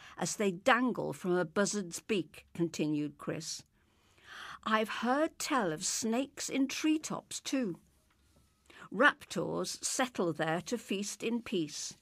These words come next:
leaving carcass-munching fungi to make short work of the leftovers. Those nutrients are then reabsorbed by the tree,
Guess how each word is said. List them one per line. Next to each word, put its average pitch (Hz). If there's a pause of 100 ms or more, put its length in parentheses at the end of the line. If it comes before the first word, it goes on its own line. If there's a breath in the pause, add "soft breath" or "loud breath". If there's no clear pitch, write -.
(500 soft breath)
leaving 226
carcass-munching 185
fungi 175 (360 loud breath)
to 214
make 220
short 233
work 170
of 170
the 160
leftovers. 147 (1160 soft breath)
Those 285
nutrients 233
are 202
then 190
reabsorbed 170
by 202
the 247
tree, 269